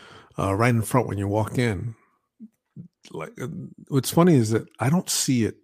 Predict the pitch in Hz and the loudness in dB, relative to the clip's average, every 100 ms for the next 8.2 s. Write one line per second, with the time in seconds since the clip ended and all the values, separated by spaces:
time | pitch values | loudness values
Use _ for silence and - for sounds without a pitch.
0 | _ 113 101 - - 98 90 - _ _ | _ -6 -4 -4 -4 -6 -10 -18 _ _
1 | _ _ - _ - 98 104 107 - - | _ _ -20 _ -8 -4 -4 -6 -6 -6
2 | 98 92 - 107 92 87 101 104 117 - | -8 -8 -10 -12 -10 -8 -6 -6 -8 -16
3 | _ 104 - 110 101 107 98 - - 143 | _ -12 -8 -8 -6 -6 -6 -6 -2 0
4 | 165 175 175 - 214 220 147 127 151 _ | 2 2 0 -2 0 0 0 -4 -10 _
5 | _ _ _ - 90 113 131 143 - 190 | _ _ _ -6 -4 0 0 0 2 2
6 | 170 175 170 - 196 220 120 95 92 87 | 4 4 2 2 4 4 0 -2 -4 -6
7 | - - 123 120 113 104 104 107 104 101 | -6 0 2 4 2 -2 0 0 -2 -4
8 | 104 | -10